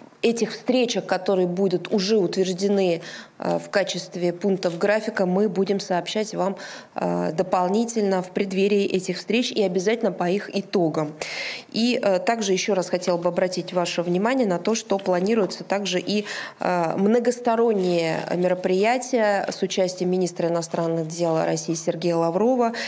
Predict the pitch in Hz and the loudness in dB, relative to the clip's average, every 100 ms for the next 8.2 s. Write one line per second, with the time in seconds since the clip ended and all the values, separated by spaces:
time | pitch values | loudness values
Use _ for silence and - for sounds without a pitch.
0 | - - 190 190 - 190 - 196 180 175 | -6 -2 0 0 -2 -4 -4 0 2 2
1 | - 180 175 175 - 180 175 165 165 170 | 2 0 0 -2 -4 0 0 0 0 -2
2 | 160 160 165 233 175 240 247 247 - - | -2 -6 -2 -2 0 -2 0 -4 -6 -4
3 | 254 247 - - 202 202 202 196 202 202 | -2 -2 -4 -2 -2 -2 -2 0 0 -2
4 | - 190 185 185 - 196 190 180 175 180 | 0 0 2 -2 0 0 2 2 0 0
5 | 180 180 190 - 190 175 180 196 185 190 | 0 -2 -2 0 2 2 0 -2 0 0
6 | 196 185 175 175 185 175 175 175 190 175 | 2 2 0 -2 0 0 0 -2 0 0
7 | 175 - - 185 190 - 196 180 175 175 | 0 -4 -4 0 0 0 0 2 2 0
8 | 165 | 2